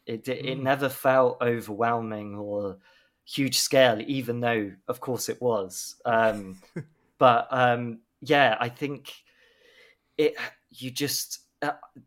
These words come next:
Speaker 1: when I, I'll go back to being hyper-focused, but just realizing that I was there literally to watch on either the iPad or monitor Patrick's every movement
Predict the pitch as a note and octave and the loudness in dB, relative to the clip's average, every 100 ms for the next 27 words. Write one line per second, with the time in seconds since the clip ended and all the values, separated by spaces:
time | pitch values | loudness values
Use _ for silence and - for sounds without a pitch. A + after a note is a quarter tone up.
0 | _ _ - C3+ C#3 C3+ B2+ - - - | _ _ -4 -2 0 0 -2 -4 -16 -18
1 | - _ _ _ _ _ B2 A2 B2 - | -20 _ _ _ _ _ -10 -2 -2 2
2 | A#2+ - - B2+ A2 G#2+ A#2 - - B2+ | -2 -2 -6 -4 -4 -6 -8 -8 -2 0
3 | B2+ A2+ - - A#2 - - B2+ - B2 | 0 -8 -10 -4 -4 -4 -10 -10 -6 0
4 | B2+ B2 A2+ G#2+ G2 G2+ G2+ F#2 A2 G#2+ | 2 2 0 0 -6 -10 -12 -8 -4 -4
5 | - _ _ _ _ _ _ _ _ - | -6 _ _ _ _ _ _ _ _ 0
6 | B2 A#2 A#2 F#2+ A#2+ A#2 G#2+ G#2 G2+ A2 | 0 0 -6 -4 0 2 2 -2 -6 -6
7 | A#2+ B2 - A2+ G#2 - G#2+ G#2+ D3+ D3+ | -6 -8 -10 -8 -8 -12 -14 -8 -4 -2
8 | - - - - - _ - A#2+ A#2 A2+ | -4 -10 -12 -12 -16 _ -4 -2 -2 -6
9 | G#2 G2 _ _ _ _ B2+ A2 A2 G#2 | -10 -14 _ _ _ _ -8 -6 -8 -4
10 | A2+ A2 G#2 G#2 G2+ F#2+ F#2+ - - A2 | -2 0 -2 -6 -10 -8 -10 -14 -10 -6
11 | G#2+ G2+ G#2+ A2 G#2 - G2+ G2 F#2+ E2+ | -6 -6 -6 -6 -8 -8 -6 -6 -8 -12
12 | _ _ - A2+ - - A2 - - - | _ _ -4 -4 -4 -6 -8 -8 -10 -10
13 | _ B2+ G2+ - G#2+ G#2+ A2 G#2 - F#2+ | _ -4 -4 -8 -8 -4 -4 -6 -10 -16
14 | G2 | -16